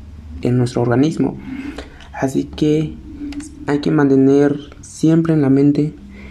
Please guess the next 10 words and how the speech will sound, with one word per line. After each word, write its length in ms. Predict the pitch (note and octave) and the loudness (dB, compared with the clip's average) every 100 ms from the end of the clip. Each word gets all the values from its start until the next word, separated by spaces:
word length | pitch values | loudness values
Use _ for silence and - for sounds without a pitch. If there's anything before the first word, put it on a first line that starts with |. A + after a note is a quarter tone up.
| - - | -18 -8
o 360 | - D3+ F3 F3 - - - - - - - C#4+ - - - - - - - - | -2 0 0 -2 -10 -18 -18 -18 -20 -18 -16 -14 -14 -16 -18 -20 -16 -16 -16 -4
generar 560 | C3 C3 C3 D3+ E3+ | 0 2 2 0 0
pensamientos 560 | E3 D#3 C3+ C#3 D#3 D3 | -4 -2 2 2 2 2
los 140 | B2+ | 0
cuales 260 | - C#3+ D3+ | -2 -2 0
nos 240 | C3+ - | -2 -2
ayuden 680 | B2+ C3 D3+ F3+ D3 C3+ - | 0 4 6 6 4 -2 -4
a 80 | - | -2
mejorar 460 | C3 B2 B2+ B2 C#3 | 0 0 2 2 2
este 640 | C#3 - - C3+ C3 C3 | 0 -4 -2 0 2 -2